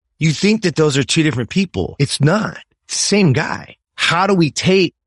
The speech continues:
your desire and ambition to have the things and build the things that you want and turn it over?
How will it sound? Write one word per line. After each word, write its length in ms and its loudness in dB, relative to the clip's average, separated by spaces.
your 260 2
desire 800 0
and 120 -2
ambition 640 0
to 100 -8
have 400 -4
the 60 -2
things 400 -2
and 140 -4
build 220 0
the 80 -2
things 240 -2
that 80 -4
you 140 -2
want 340 0
and 120 -6
turn 240 0
it 80 0
over? 340 -2